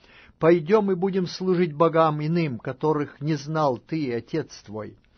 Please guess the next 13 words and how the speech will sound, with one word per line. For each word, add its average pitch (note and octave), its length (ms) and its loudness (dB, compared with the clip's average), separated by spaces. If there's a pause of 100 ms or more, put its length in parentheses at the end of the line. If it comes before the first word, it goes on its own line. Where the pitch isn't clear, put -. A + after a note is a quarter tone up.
(360)
богам C3+ 460 -4
тех - 340 -10
народов, C#3+ 540 -8 (320)
которые B2 360 -6
вокруг B2 500 -6
тебя, G#2 420 -14 (140)
близких C#3+ 640 -6
к - 80 -20
тебе C3 340 -8
или D#3 280 -6
отдаленных A#2+ 840 -8
от G#2+ 140 -16
тебя, A#2+ 520 -6